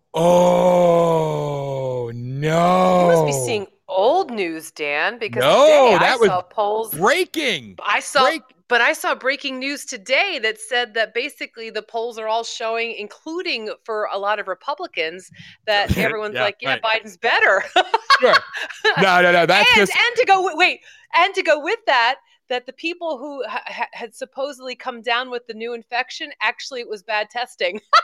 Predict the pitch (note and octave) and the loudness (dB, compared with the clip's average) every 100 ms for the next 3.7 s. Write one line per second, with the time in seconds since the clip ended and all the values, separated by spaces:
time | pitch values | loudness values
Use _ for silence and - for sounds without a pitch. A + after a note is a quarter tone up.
0 | - - - E5 - - - - - A4+ | 2 -4 2 0 2 0 0 -2 0 0
1 | G#4+ G4 A#4+ A4+ B4+ - G4 F#4 D4 F#4+ | 2 2 2 2 2 2 2 0 0 0
2 | F#4 G4 G4+ A#4 - - - - G4+ C5 | 2 2 2 0 -6 0 0 2 2 2
3 | A4 A4+ A#4+ A#4+ - A#4+ A4 | 2 -4 -2 -6 -4 0 0